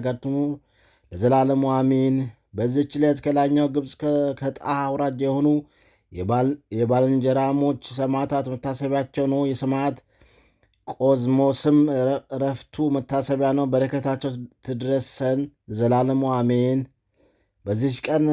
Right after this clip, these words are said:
የመስተጋድል የሰማዕት ቢፍ-፣ ቢፍ-፣ ቢፍሞን የዕረፍቱ መታሰቢያና በስሙ ከታነጹ አብያተ ክርስቲያናት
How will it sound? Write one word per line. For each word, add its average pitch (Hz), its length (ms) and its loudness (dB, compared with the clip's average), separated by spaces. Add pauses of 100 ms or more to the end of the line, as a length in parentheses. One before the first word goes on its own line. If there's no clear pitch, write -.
(140)
የመስተጋድል 143 880 2
የሰማዕት 139 640 -2 (180)
ቢፍ-፣ 135 380 -2 (180)
ቢፍ-፣ 127 300 -4 (280)
ቢፍሞን 143 580 2 (520)
የዕረፍቱ 131 420 0
መታሰቢያና 143 720 2 (100)
በስሙ 139 440 -2
ከታነጹ 139 520 -2
አብያተ 143 360 0
ክርስቲያናት 139 500 -4